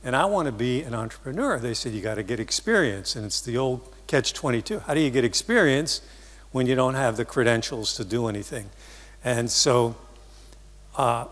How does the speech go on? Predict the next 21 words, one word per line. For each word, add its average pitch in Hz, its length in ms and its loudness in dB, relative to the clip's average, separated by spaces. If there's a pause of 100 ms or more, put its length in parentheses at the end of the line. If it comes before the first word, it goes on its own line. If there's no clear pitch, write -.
(260)
I 165 140 8
got 185 320 6
offered 160 380 8
this 151 180 4
job 131 400 8
as 117 160 2
a 117 60 0
clerk - 580 4 (1000)
with 131 180 6
the 127 300 6
McCann 127 380 2
Erickson 123 360 4
people, 131 500 -2
and 123 120 -2
it 123 240 -4
really 196 380 4
helped 175 440 4
me 120 200 2
because 120 340 -2
I 127 140 -2
understood 180 680 4